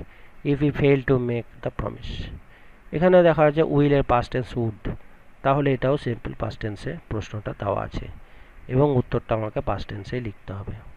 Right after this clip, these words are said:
What would happen, কী হবে, কবির কী হবে যদি সে প্রতিজ্ঞা করতে ব্যর্থ হয়? তাহলে আমরা উত্তরটা এখান থেকে লিখব।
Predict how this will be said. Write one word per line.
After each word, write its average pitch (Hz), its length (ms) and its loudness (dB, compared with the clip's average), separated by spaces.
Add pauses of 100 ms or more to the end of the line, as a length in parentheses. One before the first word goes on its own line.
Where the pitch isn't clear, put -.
(360)
What 160 200 8
would 143 220 2
happen, 107 280 -2 (340)
কী 170 180 2
হবে, 110 300 -2 (520)
কবির 147 340 6
কী 120 140 -4
হবে - 260 -6 (960)
যদি 127 260 0
সে 170 260 0 (180)
প্রতিজ্ঞা 117 400 -2
করতে 123 300 -4
ব্যর্থ 104 320 -4
হয়? 120 240 -6 (720)
তাহলে 165 140 2
আমরা 175 140 8
উত্তরটা 151 360 4
এখান 120 220 -6
থেকে 120 180 -8
লিখব। 110 320 -10